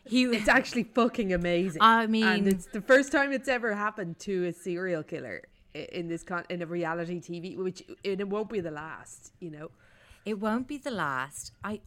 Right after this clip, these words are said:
Speaker 1: also think it's not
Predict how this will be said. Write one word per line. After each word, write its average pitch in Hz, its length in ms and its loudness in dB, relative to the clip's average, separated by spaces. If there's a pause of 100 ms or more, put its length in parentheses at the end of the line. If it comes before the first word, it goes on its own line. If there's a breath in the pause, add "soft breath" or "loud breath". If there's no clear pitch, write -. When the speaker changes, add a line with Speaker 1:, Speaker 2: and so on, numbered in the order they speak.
Speaker 1:
also 233 800 -8 (880 loud breath)
think - 920 -4 (680)
it's - 220 -12
not 196 340 -2